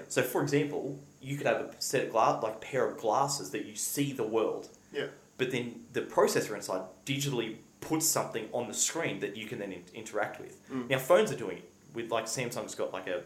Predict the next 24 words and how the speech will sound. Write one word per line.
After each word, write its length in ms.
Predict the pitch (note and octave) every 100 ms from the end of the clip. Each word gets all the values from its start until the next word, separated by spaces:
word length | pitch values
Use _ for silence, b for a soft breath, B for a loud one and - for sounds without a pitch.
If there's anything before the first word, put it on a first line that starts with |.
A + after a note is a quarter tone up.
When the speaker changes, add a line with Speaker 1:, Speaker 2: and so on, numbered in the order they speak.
| -
Speaker 1:
A 160 | G2+ G2
R 280 | F#2 F2+ -
tool 200 | - G#2
thing, 140 | G2+ F2
so 80 | F#2
you 40 |
can 80 | G#2
take 40 | F2+
a 20 |
photo 300 | - F2+ F2 F2+
and 80 |
you 60 | F2+
can 80 | F2+
add 240 | F2+ F#2 F#2+
little, 220 | F#2+ F2 B B B B -
you 80 | F#2+
know, 220 | F2+ F2+ - - -
little, 320 | G#2+ A2 F2+ - -
uh, 180 | G#2 G2 F#2+
bots 320 | G2 F#2+ -
that 140 | A2+ F#2
will 100 | G2
walk 280 | G2 F#2+ G2
around 400 | F#2 F#2 F#2+